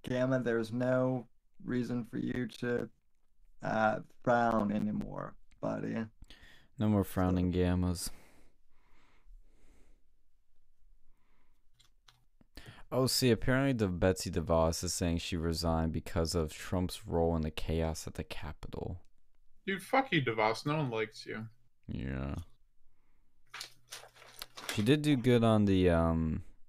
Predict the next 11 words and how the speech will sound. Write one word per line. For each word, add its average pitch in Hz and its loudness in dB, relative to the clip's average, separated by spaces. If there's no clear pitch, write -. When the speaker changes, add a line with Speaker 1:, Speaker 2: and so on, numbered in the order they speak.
Speaker 2:
Title 87 2
nine 78 0
stuff, - -6
I 73 0
will 76 -2
say. - -6
Speaker 3:
Mm. 151 0
Speaker 2:
Uncucking 85 -2
that - -8
stuff, - -12
mess. - -6